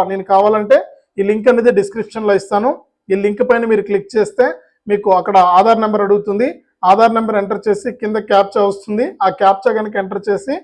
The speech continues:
మీరు మీ వివరాలు తెలుసుకోవచ్చు. అంటే మీ పెన్షన్ అప్లికేషన్ అనేది అప్రూవల్ అయిందా, మీకు పెన్షన్ ఇస్తారా లేదా, మీ పెన్షన్ రిజెక్ట్ అయిందా అనే వివరాలు అక్కడ తెలుస్తాయి. చాలా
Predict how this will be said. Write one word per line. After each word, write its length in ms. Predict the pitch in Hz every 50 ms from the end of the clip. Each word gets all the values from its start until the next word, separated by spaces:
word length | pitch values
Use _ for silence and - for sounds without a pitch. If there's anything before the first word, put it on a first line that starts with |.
| _ _ _ _ _ - -
మీరు 140 | 208 226 220 208
మీ 60 | 202 196 190 196
వివరాలు 280 | 196 202 208 208 208 208 208
తెలుసుకోవచ్చు. 420 | 196 190 190 - - 202 190 196 196
అంటే 120 | 190 196 226 220 208
మీ 60 | 202 196 -
పెన్షన్ 340 | 190 196 190 196 247 226 208
అప్లికేషన్ 500 | 180 - 208 202 190 208 196 196 - 202 190
అనేది 220 | 190 196 233 285 285 - _ _ _ _ - 180
అప్రూవల్ 320 | 185 - 214 214 214 208 196
అయిందా, 260 | 190 196 202 208 233 320 - - - _ _ - 202
మీకు 160 | 208 202 220 196 -
పెన్షన్ 320 | 196 202 196 - 233 208 190
ఇస్తారా 400 | 185 - - 214 208 202 220 247 311 - - - 202 175
లేదా, 240 | 180 196 208 208 - 254 - -
మీ 80 | 208 202 196 196
పెన్షన్ 340 | 190 196 190 - 220 196 185
రిజెక్ట్ 340 | 180 175 214 202 208 - 214
అయిందా 260 | 196 196 202 208 247 311 - - _ _ _ _ -
అనే 140 | 196 202 208 196 196
వివరాలు 280 | 190 208 208 214 208 196
అక్కడ 160 | 196 202 196 - 190
తెలుస్తాయి. 380 | 180 190 190 190 - 202 202 240 - - 202
చాలా 220 | 175 196 233